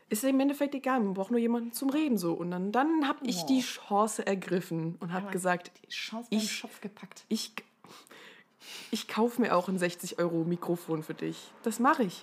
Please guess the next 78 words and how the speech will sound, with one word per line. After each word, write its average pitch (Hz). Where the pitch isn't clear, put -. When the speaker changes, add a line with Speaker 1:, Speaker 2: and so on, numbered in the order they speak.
Speaker 1:
Ich, 196
Speaker 2:
Sechzig 170
Speaker 1:
ich -
Speaker 2:
Euro, 180
jetzt 208
hast 240
du 202
gespillt, 196
mit 160
was 190
für, 170
mit 120
was 180
für 165
Drecksmaterial 180
wir 220
hier 262
<laughs> -
aufnehmen. 226
Na 214
gut, 254
es 240
gibt 240
genug 247
Speaker 1:
Das 240
Speaker 2:
Leute, 240
die 208
nehmen's 226
mit 220
dem 185
iPhone 170
auf. 139
Speaker 1:
Ja, 139
eben. 202
Also, 170
da 170
sind 190
wir 190
schon 185
ein -
Speaker 2:
Aber 233
ich -
Speaker 1:
bisschen 302
Speaker 2:
bin, 302
bin 285
ich 311
Speaker 1:
professioneller. 285
Für 196
die 180
erste 269
Folge, 330
ich 311
finde 262
es 240
schon 277
gerade 196
hier 220
ein 196
bisschen 214
sehr 175
professionell, 233
was 175
wir 175
hier 175
machen, 170
oder? 247
Wir 208
haben 185
zwei 220
Mikros, 277
von 202
denen 214
wir 202
nur 185
eins 214
angeschlossen 247
bekommen 262
haben, 285